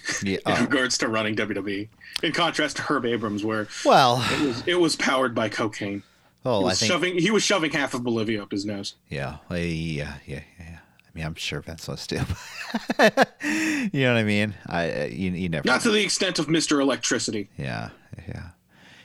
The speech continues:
Speaker 2: You know, they, they, they, Vince was like, "Oh, buddy, ba-, balance it out a little bit. You gotta go work out in the gym or something.
Speaker 1: Yeah.
Speaker 2: Come on, what are you talking about? Build a gym with neon lights and never change it for thirty years,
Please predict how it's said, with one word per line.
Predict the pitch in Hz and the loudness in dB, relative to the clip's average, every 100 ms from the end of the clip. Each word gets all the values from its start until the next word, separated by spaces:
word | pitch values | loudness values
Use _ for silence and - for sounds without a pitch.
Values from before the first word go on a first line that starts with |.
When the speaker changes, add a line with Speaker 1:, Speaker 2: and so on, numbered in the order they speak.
| _ | _
Speaker 2:
You | - | -10
know, | 67 | -6
they, | 67 85 | -4 -4
they, | 101 87 | -4 -2
they, | 87 113 - - | -2 -2 -4 -6
Vince | 90 139 | 0 0
was | 107 | 2
like, | 87 | 4
"Oh, | 117 180 117 - - | 8 8 8 0 4
buddy, | 131 139 | 6 6
ba-, | 117 107 95 | 4 2 4
balance | 104 147 165 | 4 4 8
it | |
out | 196 | 8
a | 131 | 8
little | 120 110 | 6 4
bit. | 87 - - - - - | 2 -2 -6 -14 -20 -16
You | 78 | -2
gotta | 104 | 0
go | 107 | 4
work | 127 131 | 4 4
out | 156 | 4
in | |
the | 156 | 6
gym | 190 254 | 6 6
or | 120 | 6
something. | - 95 90 - - - - - | 4 4 -2 -4 -14 -20 -20 -12
Speaker 1:
Yeah. | - | -2
Speaker 2:
Come | 185 | 4
on, | 175 95 | 4 4
what | 120 | 2
are | |
you | 151 | 4
talking | 107 85 | 2 0
about? | 76 - - - - | -6 -8 -20 -20 4
Build | 147 156 | 6 8
a | |
gym | - 196 | 8 6
with | 107 | 6
neon | 101 135 139 | 2 2 4
lights | 135 147 - | 6 4 4
and | 95 | 2
never | 117 127 | 4 4
change | - 180 156 | 4 4 4
it | 285 | 2
for | 117 | 2
thirty | 120 120 | 2 4
years, | 139 190 87 - | 4 4 2 0